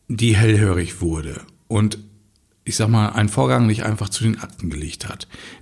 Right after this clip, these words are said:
Denn ein Investor hatte offensichtlich, ähm, ich sag mal, so eine Art, ja, Büro, vielleicht sogar Detektive, ich weiß es nicht genau, engagiert, um herauszufinden,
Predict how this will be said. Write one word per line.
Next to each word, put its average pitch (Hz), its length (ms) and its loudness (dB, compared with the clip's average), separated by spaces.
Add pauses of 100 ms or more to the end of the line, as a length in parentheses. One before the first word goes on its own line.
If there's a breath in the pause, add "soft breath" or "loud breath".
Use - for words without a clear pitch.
Denn 98 160 2
ein 185 300 4
Investor 143 800 2 (340 loud breath)
hatte - 300 0
offensichtlich, 143 960 0 (540 loud breath)
ähm, 135 540 2
ich 131 120 -4
sag 131 120 0
mal, 131 160 4
so 127 140 0
eine 127 340 0
Art, 123 560 0 (340)
ja, 117 380 2 (240)
Büro, 127 640 4
vielleicht 117 440 0
sogar 110 640 2 (360 loud breath)
Detektive, 139 580 2
ich 107 180 0
weiß 135 220 0
es 131 140 -2
nicht 127 180 0
genau, 117 500 4 (300 loud breath)
engagiert, 110 720 2
um 107 180 2
herauszufinden, 135 1080 0